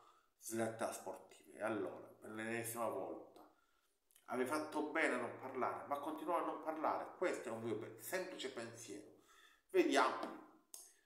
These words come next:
ancora stiamo aspettando se vengono interrogati quei quattro ragazzi per caso Osimhen, però della procura, se la procura di Napoli non si muove, il procuratore Chinè non si muove.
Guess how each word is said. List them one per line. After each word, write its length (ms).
ancora 380
stiamo 200
aspettando 920
se 360
vengono 360
interrogati 580
quei 160
quattro 320
ragazzi 540
per 220
caso 260
Osimhen, 420
però 500
della 180
procura, 480
se 180
la 120
procura 320
di 100
Napoli 300
non 80
si 120
muove, 560
il 120
procuratore 520
Chinè 520
non 140
si 200
muove. 300